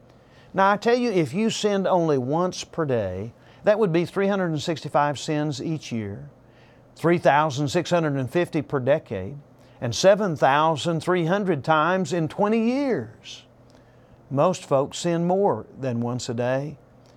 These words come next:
and many people sin multiple times every day. But it only takes one unforgiven sin to cause you to be lost eternally. If Christ Jesus had not endured the punishment for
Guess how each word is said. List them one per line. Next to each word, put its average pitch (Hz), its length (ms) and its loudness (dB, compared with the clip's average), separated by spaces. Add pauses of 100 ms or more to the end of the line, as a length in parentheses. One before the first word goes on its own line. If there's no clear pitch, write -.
(180)
and 117 200 -2
many 160 220 2
people 131 340 -2
sin 127 540 -2
multiple 135 560 0
times 123 560 -4
every 117 340 -8
day. 95 500 -10 (1200)
But 135 120 -2
it 143 120 2
only 202 240 2
takes 170 340 -2
one 180 680 0 (500)
unforgiven 151 800 0
sin 101 680 -6 (920)
to - 80 -10
cause 127 420 -6
you 156 160 -4
to 143 80 -4
be 113 160 -4
lost 120 420 -4
eternally. 131 600 -14 (1600)
If - 120 -16
Christ 139 420 0
Jesus 135 480 -2
had 120 200 -2
not 123 240 0
endured 135 600 -2
the 117 80 -4
punishment 147 680 -4
for 143 220 -2